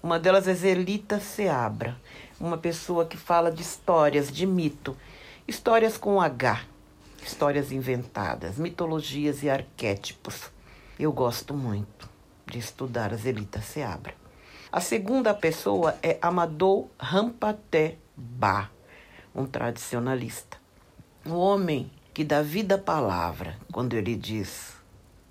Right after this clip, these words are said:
"A palavra é viva", nascido lá no Mali, filho de boiadeiros, ele traz pra mim uma grande história. Nesses últimos quinze anos,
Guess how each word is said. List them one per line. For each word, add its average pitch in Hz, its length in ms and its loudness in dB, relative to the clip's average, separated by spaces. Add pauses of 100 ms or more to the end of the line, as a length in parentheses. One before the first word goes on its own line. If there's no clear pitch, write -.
(180)
"A - 120 -8
palavra 117 720 -2 (180)
é 139 120 -2
viva", 139 640 -4 (500)
nascido 123 480 -4
lá 123 160 -2
no 123 100 -4
Mali, 165 560 2 (360)
filho 151 420 -2
de 135 140 -4
boiadeiros, 190 1160 2 (680)
ele 185 220 0
traz 180 340 2
pra 160 220 0
mim 175 340 0 (760)
uma 170 180 0
grande 175 380 0
história. 113 580 -2 (140)
Nesses 165 440 -6
últimos 208 440 -2
quinze 175 480 0
anos, 165 500 0